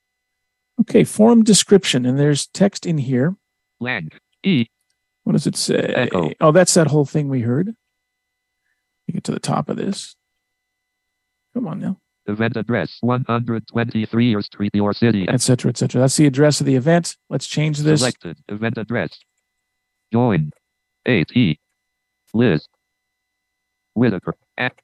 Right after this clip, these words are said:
Speaker 2: the. Rest. Up. The. Training. Depart. Fo-, A. Fun. Filled.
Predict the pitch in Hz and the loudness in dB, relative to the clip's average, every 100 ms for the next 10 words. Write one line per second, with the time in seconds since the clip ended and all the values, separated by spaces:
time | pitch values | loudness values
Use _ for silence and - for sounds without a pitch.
0 | _ 113 123 _ _ _ _ _ 107 120 | _ -2 -2 _ _ _ _ _ -2 0
1 | 76 - _ - 120 - _ - 117 76 | 0 -6 _ -2 -2 -2 _ -2 0 0
2 | - _ _ _ _ _ _ _ _ _ | -4 _ _ _ _ _ _ _ _ _
3 | _ _ - 127 110 92 _ _ _ _ | _ _ -6 -2 0 -2 _ _ _ _
4 | _ _ _ _ _ _ _ _ _ _ | _ _ _ _ _ _ _ _ _ _
5 | - 104 123 127 _ _ _ - 123 120 | -6 -4 -2 -4 _ _ _ -4 -2 0
6 | 113 - _ _ _ _ 120 123 165 _ | 0 -2 _ _ _ _ -2 0 0 _
7 | _ _ _ _ _ _ _ _ _ _ | _ _ _ _ _ _ _ _ _ _
8 | - 123 87 | -2 0 2